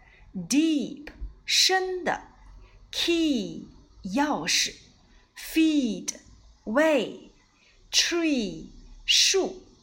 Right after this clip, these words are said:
seed，种子。前元音，一，发音要领：舌尖抵下齿，舌前部抬高，嘴唇平开，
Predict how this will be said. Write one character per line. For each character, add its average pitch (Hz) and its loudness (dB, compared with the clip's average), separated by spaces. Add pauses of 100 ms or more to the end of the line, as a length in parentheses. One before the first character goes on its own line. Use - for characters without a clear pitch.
(420)
seed， 269 -2 (460)
种 190 -2
子。 - -10 (1000)
前 254 4
元 233 4
音， 262 0 (140)
一， 320 0 (520)
发 349 6
音 359 0
要 349 4
领： - -6 (340)
舌 240 6
尖 311 0
抵 190 -8
下 330 0
齿， - -2 (360)
舌 262 6
前 208 0
部 262 -2
抬 170 -4
高， 277 4 (220)
嘴 226 6
唇 226 0
平 202 -4
开， 311 4